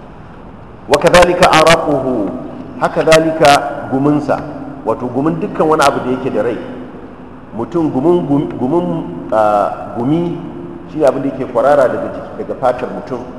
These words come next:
A, to wannan mai tsarki ne, ba za ka yi hukunci da najasarsa ba, ko da daga wajen kafiri ne,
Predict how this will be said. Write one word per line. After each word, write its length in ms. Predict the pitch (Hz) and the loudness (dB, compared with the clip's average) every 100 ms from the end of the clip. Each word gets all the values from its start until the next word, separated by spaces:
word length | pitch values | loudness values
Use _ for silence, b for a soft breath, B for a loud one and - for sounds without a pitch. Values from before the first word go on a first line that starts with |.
| - - - - - - - - | -16 -18 -18 -18 -18 -20 -18 -6
A, 500 | 104 107 107 - - 113 | 0 2 0 -2 -8 -2
to 60 | |
wannan 720 | 123 151 147 160 156 - - 113 | 2 2 2 2 0 -6 -10 -10
mai 80 | 117 | -4
tsarki 420 | 135 131 - 131 | -4 -4 -6 -6
ne, 100 | 92 - 90 | -6 -10 -4
ba 80 | 117 | 0
za 100 | 143 | 0
ka 60 | 131 | 0
yi 40 | |
hukunci 240 | 131 131 123 | -2 -6 -6
da 100 | 104 | -6
najasarsa 480 | 98 95 92 - | -6 -8 -12 -10
ba, 100 | 80 - - | -12 -12 -4
ko 120 | 175 | 0
da 120 | 185 - | 2 2
daga 180 | 98 107 | 0 -4
wajen 220 | 110 117 | -4 -6
kafiri 340 | 120 113 110 92 | -4 -4 -4 -8
ne, 60 | 95 | -8